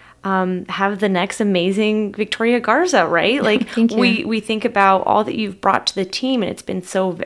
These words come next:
Speaker 1: so valuable. Um, and we wanna make sure that we're not missing out on all the opportunities of what people can bring to our team. And, and that's why we ask that question, to kind of get that discussion and that thought, um, going in our listeners and any,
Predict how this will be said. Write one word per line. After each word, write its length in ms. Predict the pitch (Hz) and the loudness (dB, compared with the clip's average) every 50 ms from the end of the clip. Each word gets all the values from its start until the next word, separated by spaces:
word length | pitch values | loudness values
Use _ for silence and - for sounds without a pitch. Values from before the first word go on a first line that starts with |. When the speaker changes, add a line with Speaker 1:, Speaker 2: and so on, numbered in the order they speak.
| - - | -10 -10
Speaker 1:
so 320 | - - - 214 240 254 | -14 -4 0 2 4 4
valuable. 640 | 240 208 190 208 226 202 180 180 - 175 175 190 190 - - - - - - _ _ | 4 4 2 2 2 0 -2 -2 -4 -4 -4 -4 -6 -8 -14 -20 -20 -20 -20 _ _
Um, 480 | 196 190 190 190 190 190 180 185 - - _ | -4 -2 0 0 0 -2 -2 -4 -6 -8 _
and 160 | - 196 196 196 | -6 -4 -2 -2
we 100 | 214 214 | 0 0
wanna 200 | 214 214 208 202 | 2 0 2 2
make 200 | 202 - - - | -2 -2 -4 -6
sure 300 | - - 190 190 190 185 | -8 -4 -2 -4 -2 -2
that 340 | 185 180 - - - - - _ _ - _ - | -2 -2 -2 -4 -6 -10 -16 _ _ -20 _ -8
we're 160 | 180 196 196 | -4 -2 0
not 200 | 196 190 - - | 2 2 2 2
missing 340 | 196 190 185 - 196 185 190 | -2 -4 -4 -6 -8 -6 -4
out 160 | - - - | -4 -4 -4
on 80 | 180 - | -4 -6
all 200 | - 180 180 175 | -4 -4 -4 -4
the 120 | - - | -4 -6
opportunities 560 | 175 - - 180 - - - 202 190 196 180 170 | -8 -8 -10 -8 -8 -6 -6 -6 -6 -6 -8 -8
of 80 | 175 | -6
what 220 | 170 170 175 - - | -4 -4 -4 -4 -6
people 360 | - - 185 185 185 180 170 | -10 -10 -10 -6 -6 -8 -8
can 180 | - - 170 175 | -8 -10 -10 -8
bring 280 | - 175 185 190 185 | -8 -8 -8 -8 -8
to 140 | - - - - | -8 -10 -8 -6
our 120 | - 180 | -6 -8
team. 420 | 175 - - 190 180 180 185 185 180 - - - - - - _ | -6 -8 -8 -6 -4 -4 -4 -6 -8 -12 -20 -20 -20 -20 -14 _
And, 400 | - 185 185 180 175 175 175 170 - | -4 -2 -2 -2 -2 -2 -4 -4 -2
and 100 | - 202 | 0 2
that's 160 | 208 214 208 - | 2 2 4 4
why 140 | 226 208 | 2 4
we 120 | 202 196 - | 4 2 2
ask 200 | - - 160 - | 0 -2 -2 -4
that 140 | - - - | -6 -6 -4
question, 440 | - - 180 - - - 180 170 165 | -4 -4 -4 -4 -4 -4 -4 -4 -4
to 80 | - - | -6 -8
kind 180 | - - 170 | -6 -6 -4
of 180 | 170 170 170 - - _ _ _ _ _ | -4 -6 -8 -12 -20 _ _ _ _ _
get 180 | - 208 208 | -2 -2 0
that 160 | - 185 180 | 0 -2 -2
discussion 540 | - 185 - - - - 175 - - 262 277 | -2 -8 -10 -6 -6 -6 -6 -2 -2 0 0
and 100 | 285 254 | 2 0
that 160 | - - - | 0 -2 -2
thought, 260 | - 180 170 190 269 - - - - - - - - | 0 2 2 2 0 -2 -14 -20 -20 -20 -20 -8 0
um, 360 | - 208 202 190 185 185 180 | 4 4 4 4 2 0 -4
going 440 | - - 208 190 202 214 233 233 233 | -2 0 2 2 4 2 2 0 0
in 80 | 220 202 | 0 0
our 160 | 190 180 180 | 0 0 0
listeners 640 | 175 180 175 - 220 208 214 220 233 233 226 190 | -2 -4 -4 -2 -2 0 2 2 2 2 2 2
and 320 | 190 180 170 170 175 - - | 0 0 0 0 -4 -4 -4
any, 220 | - 180 180 180 | -2 -2 -2 -2